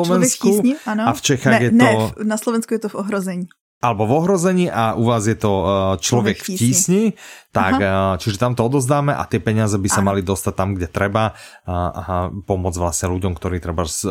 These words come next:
Speaker 2: prchajú alebo ostali na Ukrajine a sú teda v tých, tých,
Speaker 1: Mhm.
Speaker 2: e, nejakých, e, vojnou zasiahnutých oblastiach a potrebujú treba nejakú strávu alebo niečo, niečo podobné.
Speaker 1: Mhm.
Speaker 2: Takže,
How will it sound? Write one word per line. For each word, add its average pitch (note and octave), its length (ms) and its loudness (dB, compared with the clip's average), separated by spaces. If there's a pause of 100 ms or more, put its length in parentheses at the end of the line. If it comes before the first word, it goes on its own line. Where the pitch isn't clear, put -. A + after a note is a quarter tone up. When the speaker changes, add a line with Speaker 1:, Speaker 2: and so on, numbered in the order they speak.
Speaker 2:
prchajú G#2 540 -2
alebo F#2+ 480 0
ostali A2 480 0
na G#2 160 2
Ukrajine G#2 480 0
a E2+ 160 -6
sú F2 240 -10
teda F2 180 -6
v - 120 -10
tých, E2+ 260 -8
tých, E2 160 -6
Speaker 1:
Mhm. A3 180 2
Speaker 2:
e, A3 80 2 (680)
nejakých, E2 560 -10
e, F#2 60 -8 (180)
vojnou F#2 420 -2
zasiahnutých F2+ 640 -4
oblastiach G#2+ 560 0 (340)
a C3 220 0
potrebujú G#2 540 0
treba F2 260 -4
nejakú F2 320 -6
strávu F#2+ 400 -2
alebo F2+ 240 -2
niečo, E2+ 320 -6
niečo E2 280 -8
podobné. E2+ 360 -6
Speaker 1:
Mhm. G#3 80 -2
Speaker 2:
Takže, G#2+ 260 2